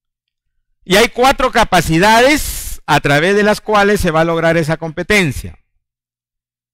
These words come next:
Personaliza entornos virtuales. Gestiona información del entorno virtual. Interactúa en entornos virtuales.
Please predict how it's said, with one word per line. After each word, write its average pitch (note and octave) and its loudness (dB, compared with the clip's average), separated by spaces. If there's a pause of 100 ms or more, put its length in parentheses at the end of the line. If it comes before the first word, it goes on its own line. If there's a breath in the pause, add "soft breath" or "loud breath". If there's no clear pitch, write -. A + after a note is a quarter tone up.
(260)
Personaliza F3 0
entornos G3 -2
virtuales. F3+ -2 (1400)
Gestiona G#3+ 0
información E3+ -2
del F3+ 0
entorno F3 -4
virtual. E3+ -4 (840)
Interactúa F3+ 0
en D3 -2
entornos F#3+ -2
virtuales. F3 -4